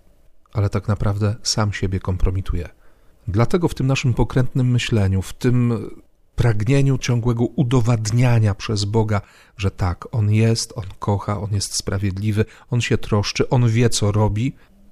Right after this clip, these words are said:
Bóg mówi: „Daję ci szansę na nawrócenie. Uwierz mi na słowo. Nie musisz sprawdzać mojej wierności. Nie musisz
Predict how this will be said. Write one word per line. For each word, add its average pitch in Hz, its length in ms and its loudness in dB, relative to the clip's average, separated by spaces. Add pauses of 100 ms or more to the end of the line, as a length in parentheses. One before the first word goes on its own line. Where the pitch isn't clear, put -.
(420)
Bóg - 260 2
mówi: 107 320 2 (340)
„Daję 123 320 2
ci - 120 -4
szansę 101 360 -2
na 98 120 0
nawrócenie. 90 600 -4 (720)
Uwierz 170 520 2
mi 147 140 4
na 127 140 2
słowo. 82 600 -2 (1000)
Nie 135 220 4
musisz 147 400 0
sprawdzać - 580 -4
mojej 95 200 0
wierności. 95 600 -4 (720)
Nie 117 200 4
musisz 139 640 2